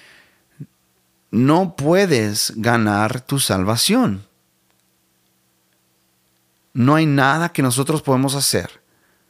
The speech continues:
porque si pone diez mandamientos, entonces se tiene que crear otros diez, una capa extra para que no lleguen más cerca a los primeros diez.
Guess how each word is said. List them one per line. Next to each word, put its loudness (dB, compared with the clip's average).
porque 0
si 0
pone 2
diez 0
mandamientos, -2
entonces 0
se -2
tiene 0
que -6
crear 2
otros 2
diez, 0
una 2
capa 2
extra -2
para 2
que -4
no 0
lleguen 0
más 0
cerca 0
a -2
los -2
primeros -2
diez. -2